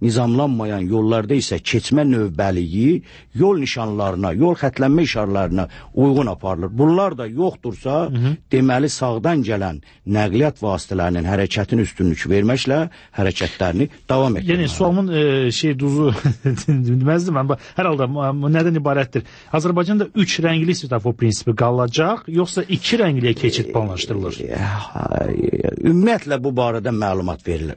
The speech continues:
Speaker 1: veriləcək. Bir qədər gözləyək, ancaq, e,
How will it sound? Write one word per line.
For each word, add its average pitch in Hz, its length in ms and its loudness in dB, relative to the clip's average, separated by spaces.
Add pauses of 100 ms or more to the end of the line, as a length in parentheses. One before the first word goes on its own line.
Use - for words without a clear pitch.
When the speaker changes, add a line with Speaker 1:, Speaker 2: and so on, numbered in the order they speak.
Speaker 1:
veriləcək. 73 560 -2
Bir 135 220 4
qədər 113 280 0
gözləyək, 101 580 0
ancaq, 139 500 0
e, 104 100 -4